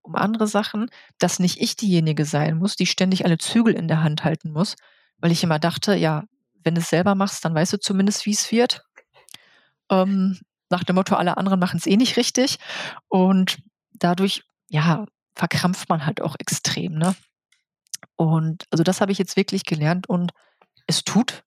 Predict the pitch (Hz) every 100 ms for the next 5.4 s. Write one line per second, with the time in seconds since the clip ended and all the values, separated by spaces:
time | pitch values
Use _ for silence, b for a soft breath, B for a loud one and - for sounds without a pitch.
0 | _ - 339 - - _ _ _ _ _
1 | _ _ 180 170 - 233 320 - - 226
2 | - 226 - 185 180 254 - 208 165 180
3 | - 208 269 b b b _ - 165 190
4 | 269 339 294 247 - 214 226 202 190 -
5 | 175 160 -